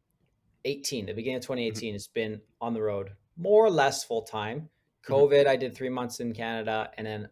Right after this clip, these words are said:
Speaker 1: four months based in Mexico. So Mexico was nice, had a base, could do
Speaker 2: Mm-hmm.
Speaker 1: trips, come back and edit from. And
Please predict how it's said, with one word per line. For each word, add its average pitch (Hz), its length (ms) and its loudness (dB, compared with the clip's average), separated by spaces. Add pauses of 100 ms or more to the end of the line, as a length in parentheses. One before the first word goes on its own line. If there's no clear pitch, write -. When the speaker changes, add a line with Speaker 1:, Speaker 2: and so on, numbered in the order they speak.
(120)
Speaker 1:
four 120 380 0
months 113 400 -4
based - 380 -4
in 104 80 -2
Mexico. 107 420 -4
So 135 140 -4
Mexico 151 320 -2
was 131 100 -2
nice, 135 220 -4
had 117 100 -4
a 104 60 -2
base, 135 420 -2 (340)
could 107 100 -8
do 117 80 -6
Speaker 2:
Mm-hmm. 110 100 -8
Speaker 1:
trips, 170 340 2 (240)
come 127 160 -4
back 127 220 0
and 113 100 -2
edit 101 240 -4
from. 101 300 -8 (480)
And 139 420 0